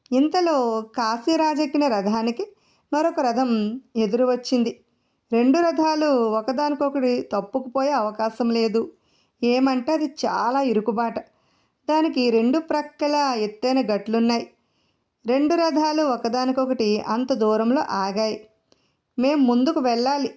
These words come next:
నీ రథాన్ని వెనక్కి తిప్పుకో," అన్నాడు కాశీరాజు సారథి. "నన్ను రథం తిప్పమనడానికి నీకేం అధికారం ఉన్నది?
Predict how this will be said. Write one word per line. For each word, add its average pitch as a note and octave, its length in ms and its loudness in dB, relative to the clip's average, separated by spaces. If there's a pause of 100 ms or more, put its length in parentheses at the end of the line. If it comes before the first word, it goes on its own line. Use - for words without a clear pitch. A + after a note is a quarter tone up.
(200)
నీ C4+ 140 2
రథాన్ని B3+ 400 0
వెనక్కి C4 300 0
తిప్పుకో," C#4+ 760 -2 (100)
అన్నాడు A#3+ 440 -2 (120)
కాశీరాజు C4 600 -2
సారథి. G3+ 520 -4 (840)
"నన్ను D#4 220 2
రథం C#4 300 0
తిప్పమనడానికి D4 720 0
నీకేం C4 440 2
అధికారం C#4+ 440 0
ఉన్నది? C#4+ 380 0